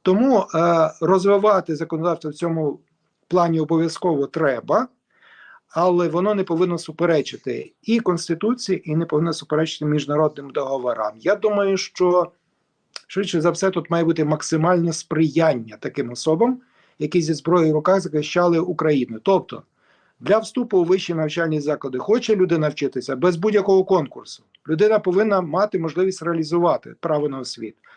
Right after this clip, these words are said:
Вступ на державну службу — пріоритетне право повинно бути. Пріоритетно. Тобто це не означає, що треба відхиляти усі інші кандидатури.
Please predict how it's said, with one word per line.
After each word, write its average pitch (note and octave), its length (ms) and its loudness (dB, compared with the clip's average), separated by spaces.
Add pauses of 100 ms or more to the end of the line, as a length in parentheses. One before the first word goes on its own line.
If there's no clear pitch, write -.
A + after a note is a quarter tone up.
(200)
Вступ A#3+ 360 -2
на G#3+ 100 4
державну G3 480 2
службу — F#3+ 420 -6
пріоритетне D#3+ 720 -4
право G#2+ 380 -10 (260)
повинно C#3+ 400 0
бути. A#2 320 -6 (200)
Пріоритетно. F#3 680 2
Тобто D#3+ 260 -6
це F#3 160 -2
не F3+ 80 -2
означає, G#3 520 -2 (400)
що - 180 -4
треба F#3+ 420 2
відхиляти F#3 680 -2
усі F3 340 -4
інші F3+ 260 -8
кандидатури. D#3 720 -6